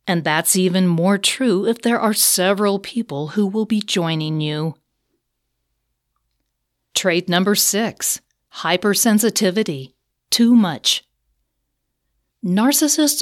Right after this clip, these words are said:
are hypervigilant for anything that might be construed as a criticism or that might reveal their true self to the world. That makes them hypersensitive to almost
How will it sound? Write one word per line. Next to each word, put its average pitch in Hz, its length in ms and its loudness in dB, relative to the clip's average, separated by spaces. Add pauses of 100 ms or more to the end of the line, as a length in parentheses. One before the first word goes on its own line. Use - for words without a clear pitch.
are 247 220 2
hypervigilant 185 1040 0
for 196 340 0
anything 208 580 2
that 208 220 0
might 151 400 -4
be 196 120 -2
construed 190 800 -2
as 202 180 0
a 220 60 -2
criticism 165 880 -2 (300)
or 269 140 6
that 226 240 -2
might 202 340 2
reveal 170 600 -2
their 175 180 -2
true 180 340 -2
self 170 560 0
to - 120 -6
the 185 120 2
world. 165 540 0 (1400)
That 170 300 -4
makes 190 280 0
them 196 220 2
hypersensitive 160 1120 -2
to 220 300 0
almost 202 640 2